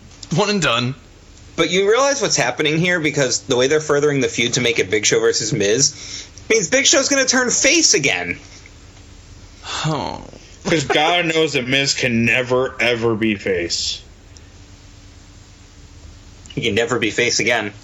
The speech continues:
Speaker 1: No, I think it's just gonna be face Ryback versus tweener Big Show and heel Miz. I think that's what we're getting.
Speaker 2: All right. And here's what comes next, guys. Cena versus Owens two.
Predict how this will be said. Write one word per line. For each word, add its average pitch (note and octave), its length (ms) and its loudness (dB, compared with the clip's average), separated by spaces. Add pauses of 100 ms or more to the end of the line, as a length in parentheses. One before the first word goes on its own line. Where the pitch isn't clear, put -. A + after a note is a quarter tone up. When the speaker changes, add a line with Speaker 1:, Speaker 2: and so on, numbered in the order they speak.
(220)
Speaker 1:
No, D3+ 180 0
I D#3 120 0
think E3 220 -2
it's D#3+ 120 -2
just D3+ 160 0
gonna C#3+ 180 0
be B2+ 340 -2 (200)
face C3+ 400 -2
Ryback A#2+ 520 0
versus A2 440 0 (440)
tweener C3 440 0
Big A2 220 0
Show A2 340 2
and G#2+ 220 0
heel G#2+ 240 0
Miz. F#2+ 420 0
I G2+ 120 0
think G#2 140 -2
that's G2+ 160 -2
what - 80 -4
we're G2 120 -2
getting. F#2 360 0 (1300)
Speaker 2:
All G2 120 0
right. G2+ 220 2 (960)
And G3+ 100 -2
here's D3+ 240 2
what D#3+ 100 0
comes E3+ 280 0
next, F#3 280 0
guys. A#2+ 560 2 (500)
Cena G3 400 4
versus F3 420 2
Owens D#3 480 2
two. A2+ 440 2